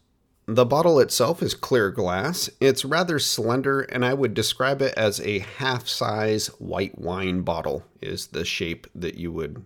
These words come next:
imagine it to be. The beautiful green spirit is on display in the glass. There's a cork stopper with a wooden top on it.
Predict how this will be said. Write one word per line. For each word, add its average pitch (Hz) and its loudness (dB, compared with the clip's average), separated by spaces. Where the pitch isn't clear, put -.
imagine 85 -8
it - -10
to - -10
be. 90 -6
The 104 4
beautiful 120 2
green 117 4
spirit 120 0
is 87 0
on 98 0
display 101 0
in 104 -2
the 95 -2
glass. 113 -2
There's 113 4
a 98 4
cork 135 0
stopper 131 2
with 101 0
a 98 0
wooden 104 2
top 160 -2
on 175 2
it. 202 2